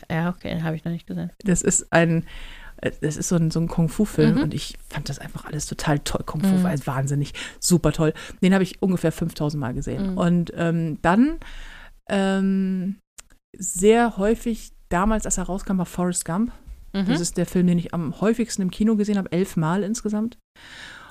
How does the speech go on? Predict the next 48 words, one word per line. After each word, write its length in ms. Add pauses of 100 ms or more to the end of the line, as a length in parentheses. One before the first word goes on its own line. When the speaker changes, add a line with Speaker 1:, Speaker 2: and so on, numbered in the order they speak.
(100)
Speaker 1:
Im 200
Kino? 420
Speaker 2:
Im 100
Kino. 380
Ich 80
Speaker 1:
Okay. 220
Speaker 2:
habe 60
ihn 60
mir 100
elf 200
Mal 160
im 80
Kino 220
angesehen, 480
genau. 320 (100)
Und 240
ich, 140 (120)
danach 300
bestimmt 220
noch 80
ein 60
paar 180
Mal 120
im 80
Fernsehen. 540
Speaker 1:
Mhm. 100 (340)
Speaker 2:
Das 180
ist 180
irgendwie, 300
ich 120
bin 140
vielleicht 340
kein 200
kluger 360
Mann, 280
aber 180
ich 140
weiß, 300
was 180
ich, 120
ach 460
Gott, 160
Speaker 1:
Mhm. 240
Speaker 2:
es 120
ist 120
einfach 220
so 120
schön. 200